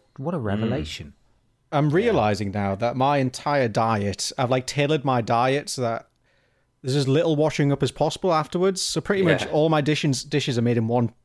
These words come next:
Speaker 3: pot or pan, <laughs> and that's it. <laughs> So I just kinda dump everything in there, make it work, and bam, there we go. Wow, I'm really depriving myself of some won-, wonderful things here because of my laziness. Oh.
Speaker 2: Well, we'll be doing that next year. Like, one of the things that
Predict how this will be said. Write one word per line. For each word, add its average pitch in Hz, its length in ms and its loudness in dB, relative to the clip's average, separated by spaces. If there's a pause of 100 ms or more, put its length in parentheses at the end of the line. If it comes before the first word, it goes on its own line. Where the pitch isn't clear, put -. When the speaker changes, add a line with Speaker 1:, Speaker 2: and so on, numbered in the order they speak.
(160)
Speaker 3:
pot - 180 -2
or 120 80 -2
pan, 113 420 -2 (140)
<laughs> - 140 -12
and 143 180 0
that's 170 340 2
it. - 600 0
<laughs> 254 680 -2
So 175 120 0
I 165 60 4
just 156 100 -2
kinda 156 140 2
dump 165 240 2
everything 151 340 2
in 143 180 4
there, 117 300 2 (280)
make 135 200 0
it 143 80 0
work, 127 260 2
and 110 140 -2
bam, 123 280 0 (100)
there 135 100 0
we 131 80 2
go. 110 240 0 (500)
Wow, 131 380 2 (160)
I'm 131 160 -2
really 143 200 0
depriving 135 380 0
myself 120 300 0
of 113 100 -8
some 120 140 -4
won-, 135 260 -2
wonderful 143 360 -2
things 135 320 -2
here 101 280 -2
because 113 180 -8
of 113 40 -4
my 113 80 -4
laziness. 113 640 -4 (120)
Oh. 110 120 -6
Speaker 2:
Well, 117 260 4
we'll 117 140 2
be 120 80 2
doing 98 200 0
that 87 120 -4
next - 280 -6
year. 90 300 2
Like, 78 260 -4
one 90 160 -8
of 87 60 -6
the 85 80 -6
things 82 280 -6
that 82 340 -4